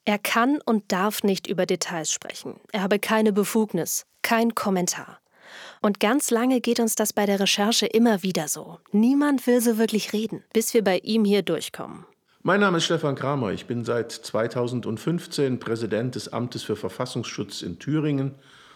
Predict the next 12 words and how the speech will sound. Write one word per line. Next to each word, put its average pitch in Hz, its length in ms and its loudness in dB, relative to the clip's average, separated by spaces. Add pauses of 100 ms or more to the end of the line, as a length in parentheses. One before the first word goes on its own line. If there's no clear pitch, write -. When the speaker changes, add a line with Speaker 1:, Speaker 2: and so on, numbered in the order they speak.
(300)
Speaker 2:
äh, 104 60 -6
und 104 220 -4
leite 82 340 -4
diese - 260 -12
Behörde. - 420 -16 (720)
Speaker 1:
Mit 190 160 2
dem 185 140 2
Zug 233 380 0
geht 180 200 2
es 185 140 0
nach 196 220 0
Erfurt. - 640 -8